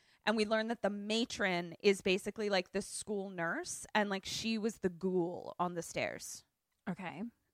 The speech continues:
Speaker 1: Um, just a very, did you ever watch Broad City?
Speaker 2: Uh, yeah, but not consistently.
Speaker 1: Okay. There was this, like, gross old ghoul of a woman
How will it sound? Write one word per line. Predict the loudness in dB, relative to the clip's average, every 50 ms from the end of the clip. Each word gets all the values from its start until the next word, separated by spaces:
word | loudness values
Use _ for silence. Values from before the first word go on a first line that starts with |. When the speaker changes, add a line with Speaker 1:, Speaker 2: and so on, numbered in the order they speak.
| _ _ 2
Speaker 1:
Um, | 4 6 6 4 2 0 -4 -8 -8 -12 -16 -20 -20 _ _ _ _ _ _ _ _ _
just | -8 -8 -8 -4 -4
a | -4
very, | -2 2 4 6 6 6 4 0 -10 _ _ _ _
did | -10 -2 -2
you | 0 4 4
ever | 6 6 8 8 8
watch | 8 6 2 6
Broad | 8 10 10 10 10 6
City? | -2 -2 0 0 0 0 -4 -4 -6 -8 _ _ _ _ _ _ _ _ -20 -20 _ _ _ _ _ _ _ _ _
Speaker 2:
Uh, | -2 0 2 4 4 4 2
yeah, | 0 0 2 2 4 4 4 4 4 4 2 2
but | 0 0 -2 -2 -2 -2
not | -4 -4 -4 -6
consistently. | -8 -12 -16 -16 -16 -20 -16 -14 -14 -12 -10 -12 -12 -14 _ _ _ _ _ _ _ 6
Speaker 1:
Okay. | 6 8 8 6 4 4 2 -4 -10 _
There | 2 8 8 10 10
was | 10 8 4 2
this, | 0 -2 0 4
like, | 2 2 2 2 -6 -16 -20 -20 -20
gross | -18 -16 -2 6 6 8 8 8 2 -2 -6 2
old | 4 4 6 4 2 0 -4 -8 -4
ghoul | 0 4 4 6 6 6 4
of | 4 2
a | 0
woman | 0 0 0 0 2 2 2 2 0 -4